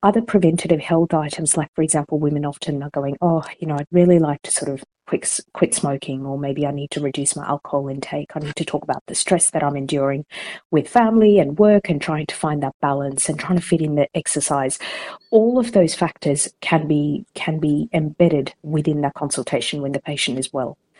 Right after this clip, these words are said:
And of course, in addition to that, we talk about preventative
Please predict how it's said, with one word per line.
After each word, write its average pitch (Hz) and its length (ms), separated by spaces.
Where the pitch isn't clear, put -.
And 156 100
of 143 120
course, 160 240
in 160 100
addition 156 400
to - 100
that, 135 160
we 156 120
talk - 240
about 135 300
preventative 135 500